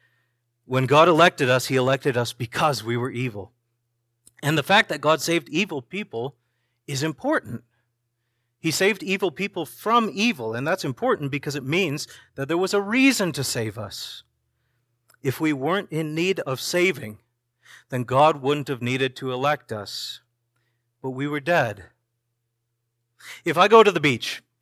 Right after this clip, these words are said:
and I walk up to people just sitting on their towel, laying out, enjoying the sun and the sand, and I start performing C P R, A, I'm probably gonna cu-, get punched pretty hard, and B, people will think I'm nuts. Why? Because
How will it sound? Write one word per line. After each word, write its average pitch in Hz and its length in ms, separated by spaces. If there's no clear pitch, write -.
and 143 140
I 147 80
walk 170 320
up 185 160
to 160 100
people 175 440
just 135 240
sitting 170 240
on 170 100
their 165 140
towel, 160 440
laying 156 320
out, 156 220
enjoying 151 380
the 156 80
sun 160 260
and 160 100
the 151 60
sand, 127 480
and 139 120
I 170 120
start 202 280
performing 190 440
C 196 160
P 175 180
R, 156 380
A, 185 180
I'm 185 120
probably 180 280
gonna 160 140
cu-, - 160
get 147 220
punched 185 380
pretty 120 240
hard, 143 240
and 113 160
B, 196 180
people 135 300
will 131 80
think 131 180
I'm 143 160
nuts. - 420
Why? 123 420
Because 143 420